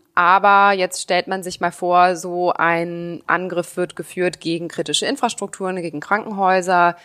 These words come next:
stört die Funktionalität. Dann ist das natürlich ein Riesenproblem. Und dieser Angriff wurde wirklich ausgeführt mit einer Masse von Geräten wie Babyphones,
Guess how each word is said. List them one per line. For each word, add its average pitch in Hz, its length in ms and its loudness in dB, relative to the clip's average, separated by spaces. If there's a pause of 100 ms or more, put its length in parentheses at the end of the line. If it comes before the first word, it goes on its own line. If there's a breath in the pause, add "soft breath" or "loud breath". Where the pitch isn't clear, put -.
(160 loud breath)
stört 196 280 0
die 185 40 -10
Funktionalität. 180 1000 -4 (540 soft breath)
Dann 175 300 0
ist - 200 -6
das 170 180 2
natürlich 170 420 -6
ein 165 80 -10
Riesenproblem. 156 960 -6
Und 175 240 -6
dieser 202 260 2
Angriff 196 340 -2
wurde 185 220 -4
wirklich 175 320 -6
ausgeführt 190 720 0 (560 loud breath)
mit 185 320 -2
einer 175 240 2
Masse 175 320 0
von 170 560 -2
Geräten 175 680 -2
wie 170 140 -10
Babyphones, 202 1200 -4